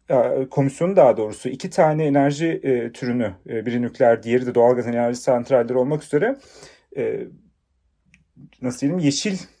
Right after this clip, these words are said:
enerji sınıfına sokmasının, e, büyük bir önemi var tabii ki. Yani şimdi Almanya buradan çıkarken ve tüm yatırımını buna yapmışken, e, öte yandan hemen komşusu Fransa, e, enerji üretiminin yüzde yetmiş beşine kadarını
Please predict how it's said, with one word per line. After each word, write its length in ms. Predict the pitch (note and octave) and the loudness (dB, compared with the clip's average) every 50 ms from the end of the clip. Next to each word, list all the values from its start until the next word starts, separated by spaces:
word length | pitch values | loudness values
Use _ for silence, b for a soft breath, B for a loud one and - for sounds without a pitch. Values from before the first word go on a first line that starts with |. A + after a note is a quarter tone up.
| _ _ - | _ _ 0
enerji 560 | C#3 B2+ C3 C3 B2+ C3 B2+ B2 C3+ E3 E3 | 2 4 4 4 4 2 0 -2 -6 -8 -8
sınıfına 420 | D#3+ - - C3+ B2 - C3+ B2 | -8 -6 -6 -6 -4 -4 -6 -6
sokmasının, 680 | A#2 - C3+ B2+ - - C3+ C3+ - A3+ A#3+ B3 A3 - | -4 -4 -4 -4 -4 -6 -8 -6 -4 -6 -6 -6 -6 -6
e, 320 | G3 - E3 E3 D#3 D#3+ | -4 -2 -2 -2 -2 -2
büyük 240 | E3 F#3 F#3 - - | -4 -6 -6 -2 0
bir 60 | A3+ | 0
önemi 280 | G#3+ G#3 G#3 G3+ G#3 G3+ | 2 2 2 0 4 6
var 220 | F3 A#2+ G#2+ - | 6 6 4 2
tabii 280 | - A#2+ G2+ G2 F#2+ F#2 | -4 -6 -6 -6 -8 -6
ki. 100 | - A2+ | -4 -4
Yani 140 | A2+ A2+ - | -4 -4 -6
şimdi 200 | - - C#3+ C3+ | -6 -4 -2 0
Almanya 340 | C#3 D3 D#3+ E3+ F3+ F#3 | 0 2 2 2 2 2
buradan 260 | E3+ E3 E3 F3+ F#3 F#3 | 0 0 0 0 0 0
çıkarken 460 | F3+ - - G3+ F#3+ F3+ - G#3+ F#3+ | -2 -2 2 2 2 4 2 0 -2
ve 100 | D#3+ D#3+ | -2 -4
tüm 180 | - G3+ G3 | -4 -4 -2
yatırımını 480 | F#3 D3 - - D3 D3 D#3+ F3 F3+ F3 | -2 -2 -2 -4 -6 -6 -2 -2 -2 -2
buna 260 | D3+ C#3 A#2 A2 G#2+ - | 0 0 0 0 0 0
yapmışken, 640 | A#2+ A2+ F#2+ - F#2+ - - - - F#3+ A3+ C#4 B B B B B B B B B B - | -2 -4 -4 -6 -12 -16 -16 -4 -2 -2 -2 -2 B B B B B B B B B B -2
e, 80 | - A2+ | 0 0
öte 320 | A2 A2+ C3+ C#3 - A3 | 2 2 2 2 4 4
yandan 300 | G#3+ G3 F#3+ F#3 F3 E3 | 6 6 6 4 2 2
hemen 320 | D#3+ E3 E3+ E3 D#3 D3 C#3 | 2 0 2 2 2 0 -2
komşusu 460 | - - D3 C3 B2+ - - - C3+ | 0 -2 -2 -2 -2 -6 -10 -16 -14
Fransa, 540 | - - C#3 B2+ B2+ B2 B2 - - G#3 A3 | -4 0 2 2 2 2 -2 0 0 2 2
e, 480 | A#3+ A#3 - C#3+ C3+ B2+ A#2 - - - | 4 2 2 2 2 2 2 -2 -4 -2
enerji 340 | D3 D3 D#3 D#3 D#3+ D#3 F3 | 0 0 2 2 2 0 0
üretiminin 320 | D#3+ D#3 - F3+ D#3+ D#3 | -2 -2 -2 -4 -4 -4
yüzde 180 | C#3+ C3 C#3+ E3 | -4 -2 -2 -4
yetmiş 320 | D3+ D#3 E3 D#3 - - | -2 -2 -4 -6 -6 -4
beşine 640 | D3+ C#3+ - - E3 D3+ C#3+ - - _ D3 D3 D3 | -4 -6 -4 -4 -6 -6 -6 -6 -10 _ -4 -4 -2
kadarını 560 | D3 - C#3 B2+ C3+ B2+ C3 C3 C3+ C3 B2 | 0 -2 2 2 2 2 2 2 2 2 0